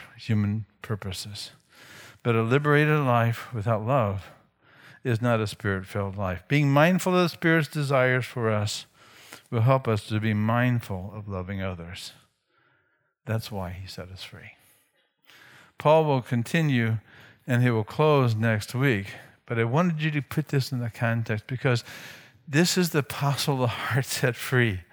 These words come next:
This is Chesterland Baptist set free. If you're spiritual, it means that you're moving in line what the gospel has done for you,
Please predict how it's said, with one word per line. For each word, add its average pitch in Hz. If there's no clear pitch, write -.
This 185
is 170
Chesterland 139
Baptist -
set -
free. 87
If 107
you're 104
spiritual, 123
it 107
means 117
that 107
you're 95
moving 139
in 143
line 101
what 104
the 101
gospel 104
has 110
done 101
for 101
you, 90